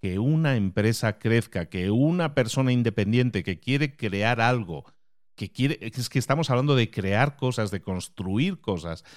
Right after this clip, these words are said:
que lo pueda hacer en un entorno que le favorezca, aunque sea un poquito, que para la que está cayendo no nos favorece nada y todos son bofetadas por todas partes. De eso es lo que estamos hablando.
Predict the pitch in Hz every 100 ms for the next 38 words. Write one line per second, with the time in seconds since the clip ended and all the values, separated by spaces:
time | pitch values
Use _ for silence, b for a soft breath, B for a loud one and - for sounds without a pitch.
0 | B B 95 87 82 110 110 98 101 95
1 | 87 78 73 101 127 156 B B 104 92
2 | - 85 78 87 113 - 151 - _ 98
3 | 95 - - 110 120 104 - - - -
4 | 87 90 87 90 90 92 90 87 92 107
5 | 107 110 120 113 120 110 95 90 123 147
6 | 147 B B - 104 127 151 117 123 120
7 | 107 120 131 107 95 113 123 117 80 76
8 | 73 - - - 71 104 127 127 113 95
9 | 95 85 73 67 65 62